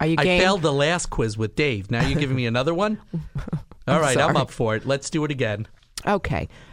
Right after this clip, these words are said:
Speaker 1: It's pretty simple.
Speaker 2: Game on.
Speaker 1: A new employee is having a hard time catching on, and her mistakes are starting to impact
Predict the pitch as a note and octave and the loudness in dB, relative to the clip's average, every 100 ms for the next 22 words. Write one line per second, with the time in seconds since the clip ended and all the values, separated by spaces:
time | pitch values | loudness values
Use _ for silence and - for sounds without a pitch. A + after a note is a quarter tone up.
0 | - F4 F#4+ - - A3+ F#3+ D3+ A#2+ F#2+ | -2 -2 -2 -4 -2 0 0 -2 -2 -2
1 | B1+ D#3 E3 C#3+ A2+ A2+ F#3 G#3 C4 C4 | -2 -2 0 0 0 2 2 2 2 0
2 | - F#3+ F3 D#3 E3 D3+ C#3+ C#3+ D3+ D3+ | 0 0 0 0 -2 0 -2 0 0 -2
3 | D#3 C3+ B2+ D3+ C3+ - C3 A#2 F#2 G2 | -2 -2 -2 -2 -2 -2 -2 -2 -2 -4
4 | - - - - - D3+ D#3+ D3 - - | -8 -18 -20 -6 -2 0 2 0 -2 -2
5 | F3+ - D3+ - C3+ C3+ - C#3 C#3 C#3+ | -2 -2 -4 -2 0 -2 -2 -2 -2 0
6 | D#3+ - | -2 -2